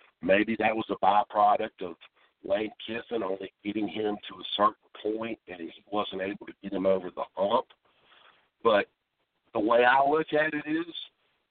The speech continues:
um, he's either gonna improve in that aspect of his game or, you know, Tua Tagovailoa or Mac Jones is gonna take that job from him. And that's a great place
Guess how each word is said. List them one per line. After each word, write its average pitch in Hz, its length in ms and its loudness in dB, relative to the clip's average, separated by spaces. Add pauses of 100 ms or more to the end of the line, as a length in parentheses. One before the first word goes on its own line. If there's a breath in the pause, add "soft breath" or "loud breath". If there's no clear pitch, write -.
um, 87 580 -4 (160)
he's - 220 -10 (180)
either 104 260 -6
gonna 98 200 4
improve 123 760 2
in 104 60 -6
that 113 180 -4
aspect 113 540 0
of 110 100 0
his 104 100 -16 (120)
game 127 440 0 (480 soft breath)
or, 95 320 0 (560)
you 160 100 2
know, 98 140 4 (520)
Tua 127 220 2
Tagovailoa 113 840 0
or 131 260 -2
Mac 104 280 -2 (100)
Jones 123 320 2
is 107 160 -18
gonna 101 200 -4
take 107 200 0
that 123 180 -2
job 123 300 -2 (100)
from 80 220 -4
him. 80 80 -6
And 92 80 -6
that's 139 200 -6
a - 260 -14
great 123 320 0
place 127 320 -6